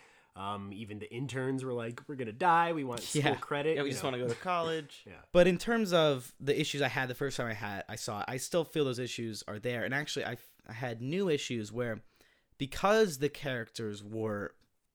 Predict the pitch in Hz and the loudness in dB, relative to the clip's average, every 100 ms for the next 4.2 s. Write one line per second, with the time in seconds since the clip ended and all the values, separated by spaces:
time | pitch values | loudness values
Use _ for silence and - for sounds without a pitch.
0 | _ 110 120 123 117 104 - 131 - 135 | _ -2 2 2 2 -2 -2 -2 -4 -4
1 | 127 127 139 151 143 143 131 131 131 127 | -6 -4 0 2 2 0 -2 -4 -4 -4
2 | 117 110 123 175 165 - 104 92 - - | -6 -6 -4 -2 -2 -2 -6 -8 -14 -20
3 | - 131 151 - 143 127 - 117 135 131 | -6 0 0 0 -4 -4 -4 -4 -2 0
4 | 120 113 | -2 -4